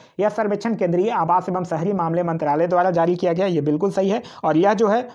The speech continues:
वो पाँचवां संस्करण है इसका। इस, अ, सर्वेक्षण में सर्वश्रेष्ठ गंगा टाउन का पुरस्कार वाराणसी को दिया गया, ये भी बिल्कुल सही है।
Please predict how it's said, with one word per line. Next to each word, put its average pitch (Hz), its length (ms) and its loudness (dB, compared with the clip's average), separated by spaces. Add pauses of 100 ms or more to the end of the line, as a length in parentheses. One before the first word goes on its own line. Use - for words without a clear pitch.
(100)
वो 208 400 0
पाँचवां 175 360 0
संस्करण 208 480 -2
है 208 140 -2
इसका। 233 280 -4 (400)
इस, 220 140 -2 (480)
अ, 170 100 0
सर्वेक्षण 196 500 -2
में 247 100 -2
सर्वश्रेष्ठ 202 520 -4
गंगा 180 260 -2
टाउन 190 220 -2
का 202 100 -4
पुरस्कार 170 380 -2
वाराणसी 185 460 -2
को 190 100 -2
दिया 180 200 0
गया, 190 160 -2
ये 160 180 -2
भी 180 100 0
बिल्कुल 196 300 -2
सही 185 140 -2
है। 220 140 -4